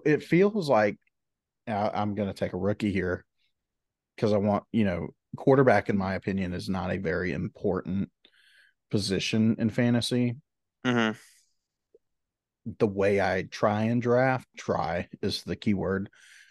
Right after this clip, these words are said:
Speaker 1: is, you know, I try not to lose my games or win my games with a quarterback.
Speaker 2: Very true.
Speaker 1: But I'm gonna take, in my opinion,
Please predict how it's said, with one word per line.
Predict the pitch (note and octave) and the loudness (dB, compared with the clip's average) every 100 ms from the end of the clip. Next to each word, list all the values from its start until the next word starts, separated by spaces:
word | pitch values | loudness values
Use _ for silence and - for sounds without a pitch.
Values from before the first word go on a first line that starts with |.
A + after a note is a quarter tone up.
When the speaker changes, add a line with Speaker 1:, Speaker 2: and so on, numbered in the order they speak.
| - | -8
Speaker 1:
is, | G#2+ G2 F#2 - - | 0 0 0 -2 0
you | B2+ | 2
know, | A2+ G2+ | 4 4
I | - G2+ | 2 0
try | - A#2+ A#2+ | 2 4 4
not | G#2+ G#2 | 2 -2
to | - - G2+ G2 | -6 -4 -2 -4
lose | F#2+ G2+ G2+ F#2 | -4 -2 -2 0
my | G#2 | 0
games | G2 F#2+ G2+ G#2+ G#2 - - - _ - | 0 -2 0 0 0 -2 -4 -10 _ 0
or | G2+ F#2+ | 0 2
win | F#2+ G2 | 0 0
my | F#2 F2+ | 0 -2
games | D#2+ F2+ E2 G2+ - | -2 -2 -4 -6 -4
with | F#2+ | -4
a | - | -2
quarterback. | F#2+ E2+ - - - - - _ _ _ _ _ _ - C3 | -4 -4 -4 -6 -8 -14 -20 _ _ _ _ _ _ -18 -6
Speaker 2:
Very | C3 B2 A2+ | 2 4 4
true. | A2 G#2 G#2 - _ _ | 2 2 2 -4 _ _
Speaker 1:
But | B2 B2 - | 2 2 4
I'm | G#2+ E3+ | 6 8
gonna | F3+ D3 | 8 6
take, | - A#2+ A2 G#2 - - - - | 4 2 4 2 -6 -20 -18 -6
in | G#2+ G2 | -2 2
my | G#2 C3+ | 4 6
opinion, | F3 A#2+ - G#2+ F#2+ F#2 F2 F2+ G2 | 6 4 2 -2 -2 -4 -6 -6 -8